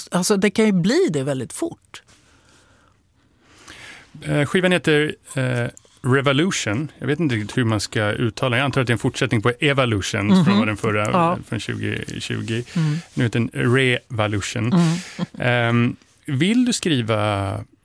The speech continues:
Speaker 2: politisk musik?
Speaker 1: Eh, nej, det vill jag inte. Eh, det är inte nödvändigt. Men politik är ju någonting som liksom,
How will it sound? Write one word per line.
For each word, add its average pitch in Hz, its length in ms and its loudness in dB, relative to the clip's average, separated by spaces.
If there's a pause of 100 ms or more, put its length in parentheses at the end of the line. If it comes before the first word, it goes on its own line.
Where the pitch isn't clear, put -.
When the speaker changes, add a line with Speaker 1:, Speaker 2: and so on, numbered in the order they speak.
Speaker 2:
politisk - 460 -2
musik? - 500 -10 (2000)
Speaker 1:
Eh, 226 640 4
nej, 226 520 4 (380)
det 226 80 0
vill 175 120 0
jag - 100 -6
inte. 139 260 -8 (260)
Eh, 175 320 4
det 170 160 2
är 220 100 6
inte 226 220 2
nödvändigt. 190 800 0
Men 185 300 2 (960)
politik 226 920 0 (160)
är 185 440 0
ju 180 180 2
någonting 160 640 -4
som 156 560 -4
liksom, 147 640 -6